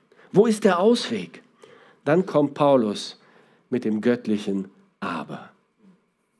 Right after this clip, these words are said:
Er spricht es mit der Kraft des Heiligen Geistes aus. In Kapitel drei, Vers einundzwanzig. Und er sagt, "Nun aber."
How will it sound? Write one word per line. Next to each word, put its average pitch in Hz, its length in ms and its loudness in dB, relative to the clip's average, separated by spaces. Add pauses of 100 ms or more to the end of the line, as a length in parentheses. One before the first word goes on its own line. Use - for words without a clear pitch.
(760)
Er 147 120 -2
spricht 214 360 0
es 180 200 0
mit 156 160 0
der 151 140 0
Kraft 202 420 0
des 180 160 0
Heiligen 165 420 2
Geistes 139 480 0
aus. 92 480 -10 (500)
In - 80 -10
Kapitel 151 360 -2
drei, 120 280 2
Vers 123 360 -4
einundzwanzig. 107 1040 -4 (840)
Und 117 140 -4
er 113 100 2
sagt, 120 440 -2 (440)
"Nun 151 480 4 (640)
aber." - 520 -8